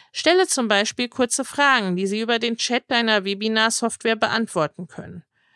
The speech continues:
„Wer hat schon mal?“ oder „Ich habe hier vier Sätze mitgebracht, welchen davon hast du auch schon mal gedacht?“ In Zoom und vielen anderen Tools dieser Art kannst du auch Umfragen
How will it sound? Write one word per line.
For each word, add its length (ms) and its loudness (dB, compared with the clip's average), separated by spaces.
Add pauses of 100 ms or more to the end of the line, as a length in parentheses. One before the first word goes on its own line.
(460)
„Wer 260 4
hat 180 0
schon 260 2
mal?“ 580 4 (260)
oder 460 0
„Ich 160 -6
habe 200 4
hier 180 4
vier 240 2
Sätze 380 0
mitgebracht, 680 0
welchen 320 0
davon 400 -2
hast 200 -6
du 60 -4
auch 280 2 (160)
schon 240 0
mal 200 2
gedacht?“ 540 0 (640)
In 220 2
Zoom 340 2
und 140 0
vielen 260 2
anderen 460 0
Tools 380 -2
dieser 320 0
Art 220 0
kannst 300 -4
du 60 2
auch 160 2
Umfragen 840 0